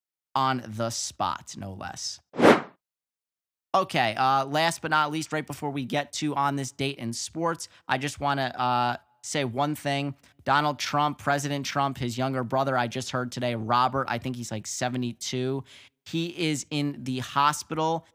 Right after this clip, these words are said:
in New York. And, um, my wor-, from what I hear, he is not doing too good.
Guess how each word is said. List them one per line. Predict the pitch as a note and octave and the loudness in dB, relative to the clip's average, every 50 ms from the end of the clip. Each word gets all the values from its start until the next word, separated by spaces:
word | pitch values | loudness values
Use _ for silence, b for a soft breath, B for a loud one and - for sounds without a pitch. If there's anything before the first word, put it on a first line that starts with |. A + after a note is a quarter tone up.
| _ _ _ _ _ | _ _ _ _ _
in | - C#3+ C#3+ C#3 C3+ B2+ - | -2 0 0 0 -2 -4 -4
New | C3+ B2+ C3 C#3+ C#3+ | -4 -4 -2 -2 -4
York. | C3+ B2 A2+ A2 B2+ C3 C#3+ D#3 F3 E3+ - - - _ _ _ _ _ _ - | -4 -4 -4 -4 -4 -2 0 -2 -2 -4 -8 -14 -20 _ _ _ _ _ _ -2
And, | C#3 C3+ C3 C3 C3 C3 B2+ B2+ C3 B2 - - | 0 2 2 2 2 2 0 0 -2 -6 -6 -2
um, | B2+ B2 B2 B2 A#2+ A#2+ B2+ C3 | 0 0 2 2 0 0 -2 0
my | B2+ C3+ C#3+ C#3+ | 0 2 2 0
wor-, | C#3 C#3+ D3 C#3+ - - F#2+ F2+ | 0 -2 -4 -6 -6 -10 -16 -20
from | - - D3 C#3 | -10 -6 -4 -2
what | C3+ D3 D3+ | 0 2 2
I | D3 D3 C#3+ | 2 2 2
hear, | - - D3 D3 D3+ D3+ D3+ | -2 -6 -6 -4 -4 -4 -6
he | C#3+ - - C#3+ C3+ - | -8 -10 -10 -10 -8 -8
is | B2+ A#2+ A#2 | -8 -8 -6
not | A#2+ A#2+ B2+ C3 C#3 C#3 - - B2+ A#2+ | -4 -2 2 2 2 2 0 -2 -8 -8
doing | C3+ C#3 C#3 C#3 C#3 C3+ | -6 -4 -4 -4 -4 -6
too | B2 - - C#3 C3 A#2+ | -8 -8 -8 -6 -6 -6
good. | A2 A2 B2+ B2+ C3+ C#3+ D#3 D#3+ | -6 -4 -4 -2 -2 -2 -4 -6